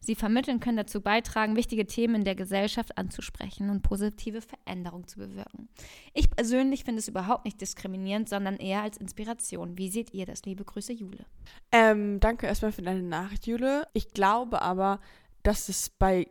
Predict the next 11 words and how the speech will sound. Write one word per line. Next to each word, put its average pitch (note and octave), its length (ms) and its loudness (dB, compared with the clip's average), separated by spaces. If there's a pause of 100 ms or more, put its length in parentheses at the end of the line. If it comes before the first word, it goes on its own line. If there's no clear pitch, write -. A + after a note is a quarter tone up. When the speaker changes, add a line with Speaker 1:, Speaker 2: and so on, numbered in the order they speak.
Speaker 2:
zum F#3+ 260 -2
Beispiel F#3+ 320 4
bei, E3+ 500 6
äh, E3+ 180 2
G F#3 140 0
N F3+ 80 0
T F#3+ 100 -2
M F#3 140 0 (680)
halt F#3 300 0 (140)
eher F#3 260 4
n-, F3+ 320 -2